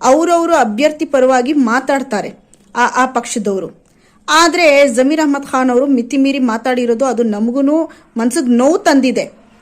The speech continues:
ಅದ್ರ ಬಗ್ಗೆ ನಾವೂನು ನಾವು ಧಿಕ್ಕರಿಸ್ತೀವಿ. ಆಯ್ತಾ? ನಮ್ಗೂನು ಯಾವ್ದೂನು ಯಾವ ಥರನೂ ನಮ್ಗೆ ಅವ್ರ ಬಗ್ಗೆ ಇವ್ರು ಈ ಥರ ಮಾತಾಡಿದಾರಂತ ನಮ್ಗೆ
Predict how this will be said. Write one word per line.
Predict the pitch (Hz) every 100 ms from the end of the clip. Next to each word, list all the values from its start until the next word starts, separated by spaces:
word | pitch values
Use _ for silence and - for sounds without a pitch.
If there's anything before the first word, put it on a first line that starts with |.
| _ -
ಅದ್ರ | 254 277
ಬಗ್ಗೆ | 254 285 277
ನಾವೂನು | 320 247 262 294 320 311
ನಾವು | 320 294 294
ಧಿಕ್ಕರಿಸ್ತೀವಿ. | 240 247 330 349 - 294 214 202 - _ _ _ _ -
ಆಯ್ತಾ? | 233 240 214
ನಮ್ಗೂನು | 208 220 254 277 277 302 320
ಯಾವ್ದೂನು | 262 247 262 294 302 294 240
ಯಾವ | 247 247
ಥರನೂ | 285 320 311 302 320
ನಮ್ಗೆ | 294 269
ಅವ್ರ | 262 240 277
ಬಗ್ಗೆ | 254 262 240 294
ಇವ್ರು | 285 262 254
ಈ |
ಥರ | 254 269
ಮಾತಾಡಿದಾರಂತ | 240 226 240 277 262 262 262 254 262
ನಮ್ಗೆ | 247 247 269 254 240